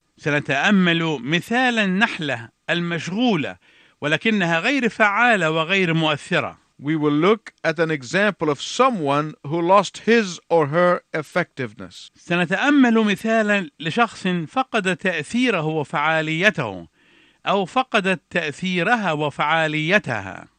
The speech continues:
Speaker 2: We will look at an example of someone who has lost his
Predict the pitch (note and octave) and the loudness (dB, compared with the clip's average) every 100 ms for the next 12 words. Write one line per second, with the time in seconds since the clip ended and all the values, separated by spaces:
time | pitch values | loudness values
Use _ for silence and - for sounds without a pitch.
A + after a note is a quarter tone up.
0 | _ _ D#3+ G3 F3 D#3+ A#3 B3 - G3+ | _ _ -2 0 2 6 4 4 -2 -2
1 | F#3 E3 C#3+ A#2+ G3 G#3+ A3 G#3 - B3 | 0 -2 -4 -2 0 0 0 -2 0 0
2 | B3+ G3 D3 D#3 C#3+ F#3 E3+ D3+ C3+ E3 | 2 2 0 0 0 0 0 -2 -2 2
3 | A#3 F#3+ - - - C4 D#3+ C#3+ | 4 2 -2 -6 2 4 4 0